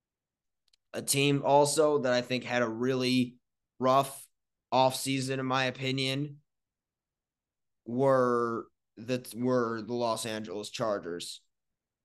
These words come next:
Because they weren't really made to be, like, huge players, in my opinion.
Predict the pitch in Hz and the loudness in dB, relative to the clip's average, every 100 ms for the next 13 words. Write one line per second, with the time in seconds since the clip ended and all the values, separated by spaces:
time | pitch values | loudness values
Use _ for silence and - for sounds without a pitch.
0 | _ _ _ _ _ _ _ _ _ _ | _ _ _ _ _ _ _ _ _ _
1 | _ _ _ _ _ - 107 117 131 123 | _ _ _ _ _ -20 -14 -6 4 4
2 | 120 120 117 - - _ _ _ _ _ | 4 0 -4 -8 -14 _ _ _ _ _
3 | _ _ _ _ _ _ _ _ _ _ | _ _ _ _ _ _ _ _ _ _
4 | _ _ _ - 123 135 139 151 139 143 | _ _ _ -12 -4 0 4 2 2 0
5 | 135 127 131 127 113 110 123 110 107 - | 0 0 0 -2 -6 -4 -4 -2 -4 -4
6 | - - 131 127 - - 120 123 139 147 | -6 0 2 2 -2 -8 -2 2 4 4
7 | 151 156 156 147 151 156 156 151 165 | 2 2 2 -2 -6 -4 -4 -4 -6